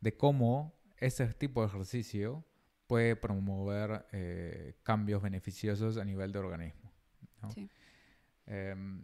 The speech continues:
Speaker 1: y eso, bueno, de nuevo, no es algo nuevo. Ya en la literatura, si uno revisa la, eh, científicamente, se sabe que cuando haces ejercicio con pesas, produces un montón de cambios a nivel corporal en todas partes.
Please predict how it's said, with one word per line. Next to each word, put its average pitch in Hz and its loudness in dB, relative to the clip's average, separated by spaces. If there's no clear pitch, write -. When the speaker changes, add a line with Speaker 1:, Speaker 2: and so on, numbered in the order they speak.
Speaker 1:
y 120 -4
eso, 135 0
bueno, 107 0
de 104 -2
nuevo, 113 4
no 104 2
es 107 0
algo 113 2
nuevo. 104 2
Ya 107 -2
en 107 0
la 113 0
literatura, 101 -2
si 110 -2
uno 110 2
revisa 98 0
la, 101 0
eh, 90 -4
científicamente, 104 -2
se 95 0
sabe 110 0
que 104 -2
cuando 98 -4
haces 104 -2
ejercicio 98 -6
con 98 -6
pesas, 95 -4
produces 127 4
un 131 0
montón 120 -2
de 117 -2
cambios 113 -2
a 92 -4
nivel 98 -6
corporal 85 -8
en 95 -8
todas 95 -4
partes. - -16